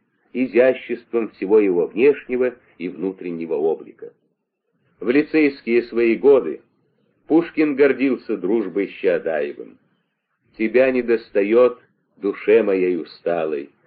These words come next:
писал ему Пушкин в тысяча восемьсот двадцать первом году из кишинёвской ссылки. И, получив от Чаадаева ответ,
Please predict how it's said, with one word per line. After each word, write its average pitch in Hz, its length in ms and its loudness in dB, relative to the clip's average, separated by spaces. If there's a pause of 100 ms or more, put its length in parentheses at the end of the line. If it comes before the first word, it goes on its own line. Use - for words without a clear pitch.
(160)
писал 98 380 0
ему 85 200 -4
Пушкин 139 600 -2 (280)
в - 60 -20
тысяча 135 400 -4
восемьсот 113 540 0
двадцать 101 480 -4
первом 92 460 0
году 127 420 -2 (240)
из 110 200 -8
кишинёвской 101 760 -6
ссылки. - 600 -16 (600)
И, 127 120 -2
получив 160 560 0
от 127 180 0
Чаадаева 123 720 2
ответ, 135 460 0